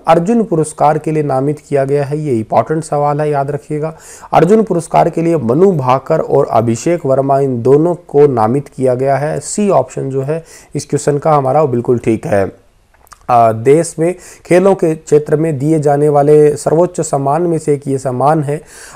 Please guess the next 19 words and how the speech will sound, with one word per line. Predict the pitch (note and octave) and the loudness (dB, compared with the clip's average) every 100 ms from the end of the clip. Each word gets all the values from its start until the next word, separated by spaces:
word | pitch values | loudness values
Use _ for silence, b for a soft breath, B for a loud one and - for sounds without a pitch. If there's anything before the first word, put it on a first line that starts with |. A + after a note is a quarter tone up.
| - | 0
अर्जुन | C#3 D3 D3+ | 4 4 2
पुरस्कार। | C#3 C3 - D3 D#3+ - | 0 -2 0 -2 -2 -4
और | A#2+ A2+ | -2 0
मेरठ | A2+ E3 F#3+ - | 2 2 0 -4
के | - F3 F3 F3 - C#3 | -4 -2 0 -2 -6 -6
जो | C#3 | -2
युवा | C3 A#2 C#3 F3 | 0 0 2 2
निशानेबाज | D3+ - C3+ D#3 D#3 C#3+ D3 | 2 0 -2 0 2 2 2
है | C#3+ | 0
जिनका | D3 D3 C#3+ | -2 -2 -2
नाम | C#3+ C#3+ D3 | 0 -2 -2
है | D3+ | -6
सौरभ | - D3+ E3+ E3 | -2 2 2 0
चौधरी | - B2+ B2+ D3 - B B - | -2 -2 -2 -6 -8 B B -4
और | G#2+ | -2
हरियाणा | G#2+ A2+ A#2+ D#3 | 0 2 4 2
की | F3+ F#3 | -2 -4
मनु | C#3 A#2+ F3 F#3+ | -2 -2 2 2
भाकर | A#2 A#2 - D#3 | 0 -4 -2 -4